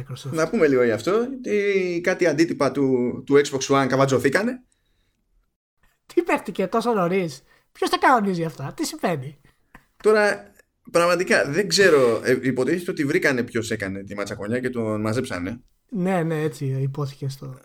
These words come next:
Speaker 1: στο
Speaker 2: Ε,
Speaker 1: Twitter.
Speaker 2: δηλαδή, δεν ξέρω, και δεν έχει αποσαφινιστεί αν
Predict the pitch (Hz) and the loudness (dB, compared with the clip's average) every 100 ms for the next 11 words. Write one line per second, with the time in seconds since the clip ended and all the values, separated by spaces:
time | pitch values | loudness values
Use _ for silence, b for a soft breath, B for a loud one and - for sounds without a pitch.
0 | - - 101 113 135 131 120 123 147 131 | -18 -12 -6 -4 -2 2 2 4 0 2
1 | 151 147 170 143 135 117 107 101 120 143 | 0 4 4 6 4 4 2 0 0 2
2 | 170 175 165 143 127 110 123 117 120 117 | 2 0 -2 -2 -2 -4 -2 0 2 0
3 | 117 104 | 0 -2